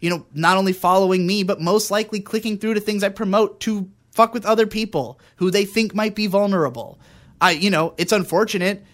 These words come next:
but that's kind of what happens when you put yourself in front of more people, is that you, you get more people who wanna fuck with you.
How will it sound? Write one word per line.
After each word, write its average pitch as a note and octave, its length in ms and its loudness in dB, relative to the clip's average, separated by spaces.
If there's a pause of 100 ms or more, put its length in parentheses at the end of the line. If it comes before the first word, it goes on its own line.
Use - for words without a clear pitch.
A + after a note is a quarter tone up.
(260)
but D#3+ 100 -4
that's A3+ 180 0
kind A#3 220 0
of A3 80 -2
what A3 100 -2
happens A3 380 -2
when F#3+ 100 -2
you F#3+ 80 -4
put A3 180 -6
yourself G#3+ 300 -2
in F#3+ 80 -4
front G#3 180 2
of F#3 120 -2
more F#3+ 120 0
people, F#3+ 400 -8
is C3+ 120 -4
that E3 140 -4
you, F3 240 -6 (180)
you E3 180 -6
get E3+ 360 0
more F3 420 6
people G3+ 400 -4
who G3+ 80 -4
wanna G#3+ 240 0
fuck A#3 260 2
with A#3 200 -8
you. F#2 260 -14